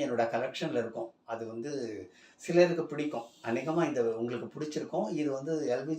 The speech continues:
லட்சுமி டான்ஸ் ஆடுவாங்க, பொம்மை அப்படிங்கிற ஒரு படத்துல வர சஹானா லமஞ்சர் ஒரு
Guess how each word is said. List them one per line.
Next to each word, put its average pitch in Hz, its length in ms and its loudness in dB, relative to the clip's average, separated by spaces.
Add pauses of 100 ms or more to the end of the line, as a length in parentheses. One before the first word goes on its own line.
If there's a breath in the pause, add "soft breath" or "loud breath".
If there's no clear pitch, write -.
லட்சுமி 117 300 -6
டான்ஸ் 117 260 -2
ஆடுவாங்க, 117 360 -2 (160)
பொம்மை 131 420 -2
அப்படிங்கிற 107 400 -4
ஒரு 107 120 -4
படத்துல 107 320 -10
வர - 100 -6 (640 soft breath)
சஹானா 143 560 0
லமஞ்சர் 104 500 -4 (300)
ஒரு 107 140 -8